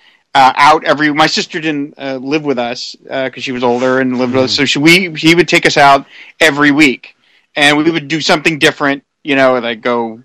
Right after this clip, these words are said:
Speaker 1: miniature golfing or visit my, our uncle or so, you know, it was something different every week.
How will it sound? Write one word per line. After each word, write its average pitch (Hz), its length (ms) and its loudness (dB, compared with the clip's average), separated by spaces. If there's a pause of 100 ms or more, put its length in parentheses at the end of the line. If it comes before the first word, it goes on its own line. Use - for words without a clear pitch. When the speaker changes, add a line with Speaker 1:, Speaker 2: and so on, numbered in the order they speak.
Speaker 1:
miniature 127 320 -6
golfing 196 540 4
or 135 80 0
visit 123 420 -6
my, 123 140 -4
our 127 320 2
uncle 160 420 4
or 135 140 2
so, 220 100 0
you 185 140 -6
know, 175 80 4
it 160 60 2
was 151 180 -2
something 170 380 0
different 151 240 -2
every 135 120 -2
week. 135 200 -4